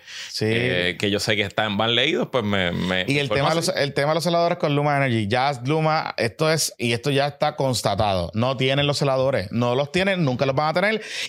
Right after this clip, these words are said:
Speaker 1: Y es una decisión corporativa de la empresa que no los van a tener, que ellos van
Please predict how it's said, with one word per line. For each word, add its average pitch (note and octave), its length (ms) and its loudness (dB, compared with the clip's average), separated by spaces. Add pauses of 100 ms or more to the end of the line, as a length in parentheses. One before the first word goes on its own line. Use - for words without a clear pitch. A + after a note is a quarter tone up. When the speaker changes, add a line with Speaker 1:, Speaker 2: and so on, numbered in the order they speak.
Speaker 1:
Y E3 200 4
es D#3 120 0
una F#3+ 160 4
decisión F#3 380 2
corporativa C#3+ 540 0
de D3 60 2
la F3 40 2
empresa D3+ 480 0
que D3 180 2
no D3 240 4
los E3 160 0
van C3 160 2
a D#3+ 60 4
tener, C#3 320 2
que A#2+ 100 0
ellos B2+ 180 2
van G3 300 0